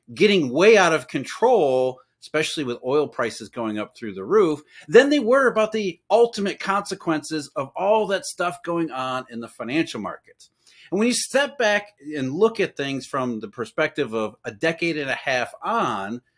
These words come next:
it's, it's eerily similar to what we're facing today. No, we're not facing subprime mortgages.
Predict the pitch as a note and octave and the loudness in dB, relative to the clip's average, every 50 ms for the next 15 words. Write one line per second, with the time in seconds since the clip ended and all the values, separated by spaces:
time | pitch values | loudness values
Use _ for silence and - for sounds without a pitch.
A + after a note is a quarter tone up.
0 | _ _ _ _ _ _ _ - F3 F#3+ F#3+ - - _ _ _ _ _ _ _ | _ _ _ _ _ _ _ 2 2 2 2 0 -14 _ _ _ _ _ _ _
1 | _ - E3+ - - - - - - F3 G#3+ B3 C4+ C4+ C4+ B3+ A#3+ A#3 A3+ - | _ -8 -8 -6 -8 -12 -14 -10 -6 -2 -2 0 0 -2 -2 -2 -2 -4 -4 -4
2 | - - - - C4 C4 B3 G#3 E3 D#3 D3 D3 C#3+ - D#3+ D3 E3 F#3+ - F3 | -6 -6 -4 -2 0 0 0 0 0 0 -2 -2 -4 -8 -8 -4 -4 -4 -4 -6
3 | E3+ D#3+ - - D3 C#3+ C3 - D3+ C3 C3 - D3 E3+ C#3+ B2 D#3+ G3+ F#3 E3 | -10 -8 -6 -4 -4 -4 -4 -6 -8 -10 -8 -4 -2 -2 0 2 2 2 4 4
4 | F3 G3 B3 C#4 C#4 C#4 - A#3+ A#3 G#3+ A3+ - G#3+ G#3 F3+ - - G3 F#3+ - | 2 4 4 4 2 4 4 2 2 2 2 -2 -4 -4 -4 -2 -2 -4 -4 -2
5 | - F#3 F3 E3+ D#3+ C3+ C3 C3 C3 C3 B2+ B2 B2+ B2+ B2 A#2+ | -4 -2 -2 -2 0 -2 -2 -2 -2 -2 -4 -4 -4 -2 -2 -4